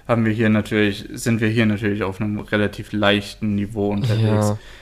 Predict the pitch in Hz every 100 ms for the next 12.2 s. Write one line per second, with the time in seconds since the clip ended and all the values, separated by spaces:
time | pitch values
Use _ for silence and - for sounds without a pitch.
0 | - 123 113 110 113 131 131 - - 120
1 | 117 113 113 113 110 110 123 117 - -
2 | 117 110 110 113 113 110 - - - -
3 | - - 113 107 110 110 117 - 123 120
4 | 120 123 127 135 - 120 127 - - 139
5 | 139 170 - 160 165 - 160 156 151 135
6 | 110 113 135 127 131 - - - 131 120
7 | 127 - 107 110 110 - 120 120 120 123
8 | 131 131 120 113 113 113 117 110 120 113
9 | - 104 - 85 - - - _ _ -
10 | - - - - - 123 113 113 107 104
11 | 110 - 101 107 120 117 - - 117 107
12 | 113